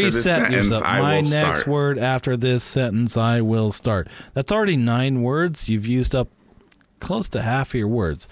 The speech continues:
Speaker 2: But no. Okay. So just, you let me know when you're ready to go, and you can use up some bullshit words, but when you're ready to go, you let me know.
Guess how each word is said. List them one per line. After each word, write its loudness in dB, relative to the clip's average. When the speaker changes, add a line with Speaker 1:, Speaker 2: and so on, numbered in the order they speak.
Speaker 2:
But -4
no. 2
Okay. -2
So 0
just, -2
you 2
let 0
me 0
know 2
when 0
you're 0
ready 2
to 0
go, 2
and 2
you 2
can 0
use 2
up 0
some 0
bullshit 0
words, -4
but -4
when 0
you're 2
ready 2
to 0
go, 2
you 2
let -2
me -4
know. -8